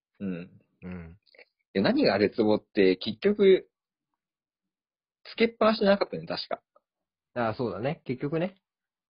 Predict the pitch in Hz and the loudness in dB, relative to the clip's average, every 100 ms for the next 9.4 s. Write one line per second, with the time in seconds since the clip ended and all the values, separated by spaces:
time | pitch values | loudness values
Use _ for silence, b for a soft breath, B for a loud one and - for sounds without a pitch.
0 | _ _ _ 107 101 90 95 - - - | _ _ _ -10 -8 -10 -12 -12 -16 -18
1 | - 101 92 90 107 _ - 110 113 - | -16 -12 -12 -14 -20 _ -14 -4 -2 2
2 | 92 - _ B B B _ _ _ 117 | 2 0 _ B B B _ _ _ -4
3 | 101 98 98 98 98 87 - 196 - 196 | -2 0 0 0 -2 -4 -4 -4 -2 0
4 | 202 190 202 - 123 147 - - 92 78 | 2 2 0 0 0 2 -2 -6 -8 -8
5 | 90 90 78 - _ _ 101 95 90 92 | -6 -4 -4 -6 _ _ -12 -12 -12 -16
6 | _ _ _ _ _ _ - 180 208 208 | _ _ _ _ _ _ 0 2 2 0
7 | 135 107 107 82 - - 165 - - 170 | 0 0 -2 -4 -6 -2 -2 -2 -8 -4
8 | 165 - 139 - 135 - - 92 92 - | -4 0 2 2 0 -2 -4 -6 -4 -4
9 | - - - | -6 -14 -14